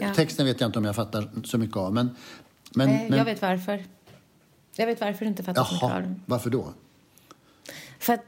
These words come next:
Speaker 1: det finns en annan textförfattare med på som inte du alls gillar, men som jag gillar otroligt mycket. Och man hör faktiskt att det, hon är med och har skrivit den.
Speaker 2: Vem är det?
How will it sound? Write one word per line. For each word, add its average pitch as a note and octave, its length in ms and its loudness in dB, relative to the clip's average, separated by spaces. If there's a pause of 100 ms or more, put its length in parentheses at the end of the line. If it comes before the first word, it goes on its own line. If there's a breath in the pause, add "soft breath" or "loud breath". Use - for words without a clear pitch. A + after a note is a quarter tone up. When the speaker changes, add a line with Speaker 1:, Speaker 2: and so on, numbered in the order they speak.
(240)
Speaker 1:
det A3 220 0
finns A3+ 180 -2
en A3 100 0
annan A#3+ 320 2
textförfattare G#3 760 0
med F3+ 220 -2
på F3+ 140 2
som F3+ 180 -2
inte F3 160 -2
du E3+ 120 -2
alls G3+ 360 -2
gillar, E3+ 260 -2
men E3 140 -4
som F3 160 -2
jag G3 240 0
gillar D#3+ 280 -2
otroligt F#3 500 -4
mycket. - 260 -4
Och F3 60 0
man F3+ 160 2
hör G3+ 220 2
faktiskt F3 360 -6
att E3 120 -2
det, E3 280 0
hon E3 160 0
är D#3+ 60 -2
med D#3+ 120 -2
och - 40 -2
har D#3+ 60 -4
skrivit F3 320 -4
den. - 240 -6
Speaker 2:
Vem A#2 160 2
är A2+ 40 0
det? A2 180 0